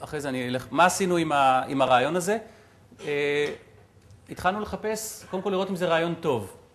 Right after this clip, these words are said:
אז הלכתי למשקיעים, למשקיעי הון סיכון, הלכתי ל-Texas Instruments, שזה יצרן צ'יפים בתחום הברודבנד, והלכתי ל-, אה, לעוד כל מיני אנשים בתעשייה, והתחלתי להגיד להם, "זה מה שאני עושה." באתי עם שקפים,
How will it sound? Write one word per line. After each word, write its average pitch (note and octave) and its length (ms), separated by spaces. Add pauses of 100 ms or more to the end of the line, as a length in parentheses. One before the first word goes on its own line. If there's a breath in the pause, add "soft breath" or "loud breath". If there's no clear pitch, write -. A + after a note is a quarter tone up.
(120)
אז B2 140
הלכתי G3+ 600
למשקיעים, D3+ 720
למשקיעי C#3+ 300
הון D#3 100
סיכון, C3 460 (580 loud breath)
הלכתי E3+ 360
ל-Texas E3 840
Instruments, A#2+ 280
שזה B2+ 280
יצרן C3+ 300
צ'יפים E3+ 320
בתחום C#3 300
הברודבנד, D#3+ 500
והלכתי D#3 420
ל-, D#3 60
אה, C#3+ 920 (340 loud breath)
לעוד D#3+ 180
כל E3 140
מיני D#3 120
אנשים C3+ 260
בתעשייה, C#3 460 (380 loud breath)
והתחלתי G#3+ 240
להגיד G#3+ 200
להם, A3 120
"זה E3 120
מה G#3 80
שאני F#3 200
עושה." D3 300 (200)
באתי F3+ 200
עם F3+ 80
שקפים, B3 560